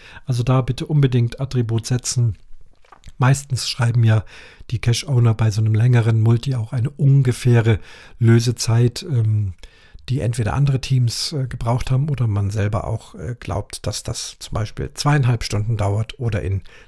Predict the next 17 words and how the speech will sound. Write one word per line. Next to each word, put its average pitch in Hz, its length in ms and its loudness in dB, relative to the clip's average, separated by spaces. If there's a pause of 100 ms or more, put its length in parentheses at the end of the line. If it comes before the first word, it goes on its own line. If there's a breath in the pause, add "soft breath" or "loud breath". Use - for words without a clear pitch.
dreißig 110 480 -2
Minuten 113 420 -2
erledigt 98 500 -6
ist. - 300 -12 (300 loud breath)
Schon 123 260 0
ein 107 160 -4
wichtiger 104 480 -6
Hinweis. 101 640 -6 (720 soft breath)
Tankstelle 143 500 4
in 123 100 6
der 120 100 4
Nähe, 123 360 4 (260)
naja, 98 280 -6 (1600)
muss 123 240 -2
nicht 92 120 -6
unbedingt 107 320 -8
sein. - 200 -10